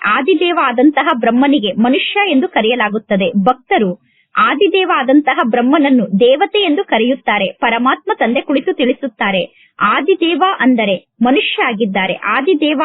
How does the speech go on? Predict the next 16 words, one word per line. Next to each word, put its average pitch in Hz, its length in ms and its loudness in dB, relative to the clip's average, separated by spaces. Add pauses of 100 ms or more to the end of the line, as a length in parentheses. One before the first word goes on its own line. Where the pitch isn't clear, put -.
(120)
ಅಂದರೆ 214 320 0
ಅವರು 254 480 0
ದೇವತೆ 262 380 0
ಅಲ್ಲ, 196 180 -2 (460)
ಆದಿದೇವ 285 600 0 (140)
ಅಂದರೆ 220 340 0
ಅವರು 277 420 0
ಭಗವಂತ 285 640 0
ಅಲ್ಲ. 202 200 -4 (460)
ಲಕ್ಷ್ಮೀನಾರಾಯಣರು 294 1080 0
ಕೂಡ 269 240 0 (220)
ದೇವತೆಗಳಾಗಿದ್ದಾರೆ. 226 1080 0
ಸ್ವರ್ಗದಲ್ಲಿ 254 1080 -2 (160)
ದೈವಿ 320 360 2
ಮನೆತನ 370 480 0
ಇರುತ್ತದೆ. 220 520 -2